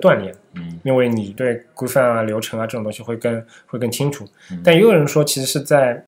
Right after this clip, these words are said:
Speaker 1: 小公司锻炼更大一点，这个你怎么看呢？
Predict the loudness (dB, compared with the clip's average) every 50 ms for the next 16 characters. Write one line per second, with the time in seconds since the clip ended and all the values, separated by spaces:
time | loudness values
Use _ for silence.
0 | _ _ _ -8 -4 -4 -2 0 0 0 0 0 -2 -4 -4 -6 -12 _ _ _
1 | _ _ 2 2 4 4 0 -2 -4 -4 -4 -6 -6 -6 -10 -14 -18 _ _ _
2 | _ _ _ _ _ _ _ _ _ _ -2 0 0 2 0 0 -2 -4 -6 -8
3 | -10 -12 -14 -16 -16